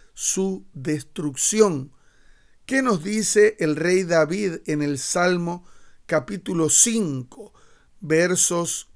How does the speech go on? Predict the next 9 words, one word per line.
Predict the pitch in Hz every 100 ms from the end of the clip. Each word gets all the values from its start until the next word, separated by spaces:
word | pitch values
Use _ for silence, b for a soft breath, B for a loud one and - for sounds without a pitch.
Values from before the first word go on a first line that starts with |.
| -
cuatro | 190 208 214 208 160
y |
también | 156 151 151 170 190 196
el | - 160
verso | 139 180 196 - 185
siete, | - - 196 190 139 - 190 b b b b -
que | 180
nos | 175 190
ayuda | 185 180 190 190 190